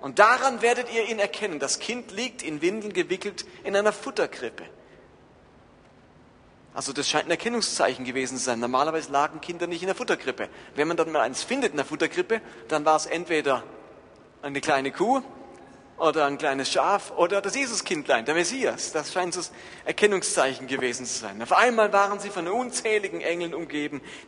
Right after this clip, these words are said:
die Gott lobten. "Ehre sei Gott im höchsten Himmel und Frieden auf Erden für alle Menschen, an denen Gott gefallen hat." Wenn man diesen Text also genau betrachtet,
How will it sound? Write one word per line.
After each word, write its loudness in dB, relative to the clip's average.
die -4
Gott 8
lobten. 2
"Ehre 6
sei 0
Gott 2
im -8
höchsten 2
Himmel 0
und -2
Frieden 2
auf -4
Erden -4
für -6
alle 2
Menschen, -6
an -8
denen -2
Gott -2
gefallen -2
hat." -18
Wenn 4
man 8
diesen 2
Text 4
also 0
genau 2
betrachtet, -4